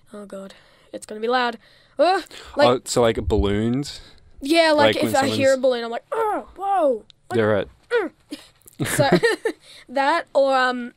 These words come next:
Speaker 1: also I have a fear of falling. So,
Speaker 2: Oh, okay.
Speaker 1: so, like, people say that they have a fear of, um, heights, and I thought I did as well, but it turns out it's not actually heights. It's, um, uh, it's, it's actually falling, fear of falling, not
Speaker 2: Yeah, right.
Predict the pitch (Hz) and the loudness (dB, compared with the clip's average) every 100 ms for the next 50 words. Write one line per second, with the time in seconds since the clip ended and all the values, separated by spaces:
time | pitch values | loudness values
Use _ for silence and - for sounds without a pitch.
0 | _ - 285 311 320 349 370 349 320 - | _ -2 0 2 0 -2 -4 -2 -4 -6
1 | - 220 220 226 269 339 - _ _ - | -10 -8 -6 -6 -8 -10 -18 _ _ -20
2 | - - - 302 143 165 110 95 110 381 | -20 -10 0 2 2 2 0 -2 -2 0
3 | 359 - 311 359 370 440 392 370 339 330 | 0 0 -4 -4 -4 -4 -2 2 2 2
4 | 320 311 311 285 254 247 220 247 233 233 | 2 -2 -2 0 0 -2 -4 -6 -6 -8
5 | - 240 - - 285 294 330 311 370 370 | -8 -8 -8 -6 0 2 2 -2 -2 0
6 | 311 254 277 262 220 254 220 - 277 - | 0 0 -2 -2 -4 -6 -6 -4 -4 -4
7 | - - - _ 294 311 415 415 440 370 | -8 -20 -20 _ -6 -4 -4 -2 -2 -4
8 | - 359 392 - 403 320 - 285 226 - | -6 -10 -10 -10 -10 -12 -4 -2 -2 -6
9 | - 277 233 302 285 269 262 240 220 _ | -8 -8 -4 -2 0 -2 -4 -10 -14 _
10 | - 175 - _ _ - _ _ - 285 | -20 -20 -20 _ _ -20 _ _ -8 -4
11 | 277 - - 311 311 311 - 381 - - | -2 -2 -2 -2 -2 -2 -2 -4 -6 -6
12 | - 285 311 269 214 220 294 285 294 262 | 0 2 2 0 -2 -8 -2 0 0 0
13 | - 254 233 208 220 247 247 240 208 | 0 0 0 -4 -2 2 4 2 0